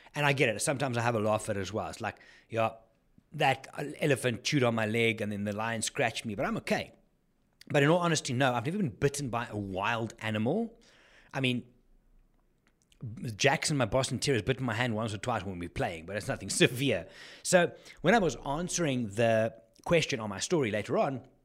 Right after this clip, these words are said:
I did mention that the closest that at the time that I could think of immediately was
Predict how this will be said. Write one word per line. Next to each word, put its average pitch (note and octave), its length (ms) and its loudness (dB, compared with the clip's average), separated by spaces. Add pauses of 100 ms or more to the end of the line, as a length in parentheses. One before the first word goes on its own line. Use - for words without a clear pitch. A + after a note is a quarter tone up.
(460)
I D3+ 80 0
did D#3 140 2
mention C#3+ 420 0 (320)
that - 300 -2
the B2 60 -8
closest F#3+ 540 -2
that D3 120 0
at C3+ 140 -2
the - 60 -10
time E3 280 0
that A#2+ 80 2
I A2+ 60 0
could - 180 -8
think F3+ 180 -2
of G#2+ 120 -2
immediately A#2 420 -2
was G#2 380 -4